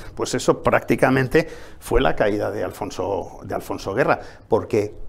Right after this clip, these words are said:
antes había un poquito más de vergüenza y había un poquito y, y, y penalizaba.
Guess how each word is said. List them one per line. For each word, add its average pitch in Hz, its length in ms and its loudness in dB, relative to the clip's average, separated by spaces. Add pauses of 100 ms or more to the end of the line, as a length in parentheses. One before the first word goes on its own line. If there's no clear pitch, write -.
(240)
antes 165 640 2
había 117 360 0
un 131 80 2
poquito 127 380 -2
más 123 220 -2
de 117 100 4
vergüenza 120 640 -2 (680)
y 113 140 0
había 98 220 -2
un 104 80 -2
poquito 123 380 2
y, 139 40 4
y, 107 500 -4 (100)
y 127 60 2
penalizaba. 107 840 0